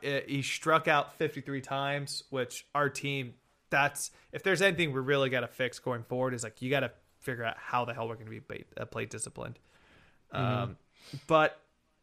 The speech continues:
Speaker 1: <sighs> uh, yeah, it, it, we're gonna have, he's probably gonna be better than what we can get, to be realistic, and what we have in our farm right now. But this is something that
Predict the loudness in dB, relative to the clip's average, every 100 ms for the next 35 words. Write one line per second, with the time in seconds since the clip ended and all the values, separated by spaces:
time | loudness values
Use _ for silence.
0 | _ _ _ _ -8 -8 -10 -16 -20 -20
1 | _ _ _ _ _ _ _ _ _ _
2 | 4 4 4 2 2 2 2 2 0 2
3 | 4 6 6 6 6 6 0 -10 _ _
4 | _ _ _ _ 0 0 2 6 6 6
5 | 2 2 4 6 6 4 2 2 2 0
6 | -4 -10 -4 2 2 2 -2 _ _ _
7 | -2 0 2 2 0 0 0 0 -2 -4
8 | -8 -2 -2 -2 -4 -4 -6 -8 -12 -6
9 | -4 -2 -4 -2 -2 -2 -6 _ _ _
10 | _ -4 0 2 2 4 4 2 0 2
11 | 2 2 -2